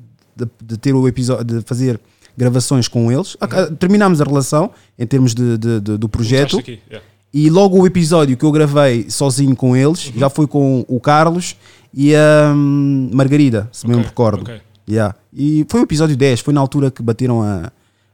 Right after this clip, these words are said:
Speaker 1: a senhora da,
Speaker 2: A
Speaker 1: da
Speaker 2: senhora
Speaker 1: Amadora.
Speaker 2: da Amadora, sim.
Speaker 1: Yeah, yeah, yeah.
Speaker 2: Sim.
Speaker 1: E, e, o, e o Carlos tem um input espetacular. E o registro dele também é, é muito parecido com, com, com o teu.
Speaker 2: Yeah.
Speaker 1: Pá, Carlos, não me leves a mal, né? Mas,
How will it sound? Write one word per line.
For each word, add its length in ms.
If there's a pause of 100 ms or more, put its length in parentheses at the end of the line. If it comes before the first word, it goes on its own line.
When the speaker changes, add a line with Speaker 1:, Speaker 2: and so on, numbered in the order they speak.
(120)
Speaker 1:
a 240
senhora 260
da, 140
Speaker 2:
A 20
Speaker 1:
da 60
Speaker 2:
senhora 140
Speaker 1:
Amadora. 260
Speaker 2:
da 80
Amadora, 240
sim. 260
Speaker 1:
Yeah, 200
yeah, 180
yeah. 280
Speaker 2:
Sim. 60
Speaker 1:
E, 340
e, 80
o, 120
e 80
o 60
Carlos 360
tem 100
um 100
input 280
espetacular. 560 (260)
E 120
o 40
registro 400
dele 140
também 260
é, 180
é 40
muito 240
parecido 400
com, 400
com, 220
com 100
o 60
teu. 260 (140)
Speaker 2:
Yeah. 180 (220)
Speaker 1:
Pá, 440
Carlos, 320
não 120
me 80
leves 180
a 60
mal, 180
né? 180
Mas, 240